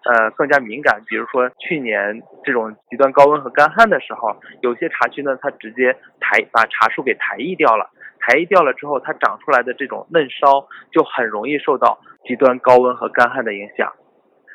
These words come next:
抬役其实就是茶树修剪的一种方式，因为我们修剪呢可以包括轻修剪、重修剪，然后另外就是深修剪，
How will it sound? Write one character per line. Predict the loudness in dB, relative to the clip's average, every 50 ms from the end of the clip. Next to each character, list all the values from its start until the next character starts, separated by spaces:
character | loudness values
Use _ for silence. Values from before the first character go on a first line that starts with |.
| -20 -20 -16 -12
抬 | -6 -2 0 0 0
役 | -2 -4 -8 -10 -10
其 | _ -12 -12
实 | -8 -8 -8
就 | -6 -4 -4 -4
是 | -4 -2 -2 -2 -2 -2 _ _ _ -8
茶 | -2 0 0 0
树 | 0 -2 -6
修 | -2 -2 -2 0
剪 | 2 2 0 0
的 | -2
一 | -4 -2
种 | 0 0 0 -2 -2 _
方 | 4 4 4 4 0
式， | -2 0 0 0 0
因 | 0
为 | -2
我 | -2 -4
们 | -6 -10 -14 -18 -6 0
修 | 2 2 4
剪 | 4 2 2 2
呢 | 2 0 -2
可 | -2 -4
以 | -4 0
包 | 2 4 4 2
括 | 2 4 4 6 6 4 2 -6 -20 -20 _ -6
轻 | -4 -4 -2 0
修 | 2 0 2
剪、 | 2 2 2 2 2 0 -2
重 | -2 -2 -2 0
修 | -2 -2 0
剪， | 0 -2 -2 -2 -4 -4 0
然 | 0 2
后 | 2 0
另 | -2 -2 0 2
外 | 4 4 4
就 | 2 -2 -10
是 | -12 -12
深 | -8 -6 -8 -6 -4
修 | -4 -4 -2
剪， | 0 -2